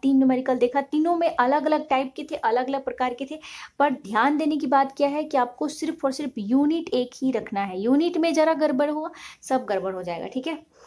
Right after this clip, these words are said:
तो इसको ध्यान में रखते हुए यंग्स मॉडुलस के ऊपर ये तीन numerical हमने किया।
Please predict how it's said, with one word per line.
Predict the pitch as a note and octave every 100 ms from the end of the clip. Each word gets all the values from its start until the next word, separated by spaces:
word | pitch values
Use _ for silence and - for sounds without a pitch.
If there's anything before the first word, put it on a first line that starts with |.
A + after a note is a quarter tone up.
| _ _
तो | B3+
इसको | C4 C4 D#4
ध्यान | C4 C4
में | C#4+
रखते | C#4+ C#4 D#4
हुए | D#4
यंग्स | C4 B3+ B3+
मॉडुलस | B3+ B3 B3+
के | C4
ऊपर | C4 C4+
ये | C#4 C4
तीन | B3
numerical | B3 A#3+ A#3 B3
हमने | A3 A#3+
किया। | B3 C4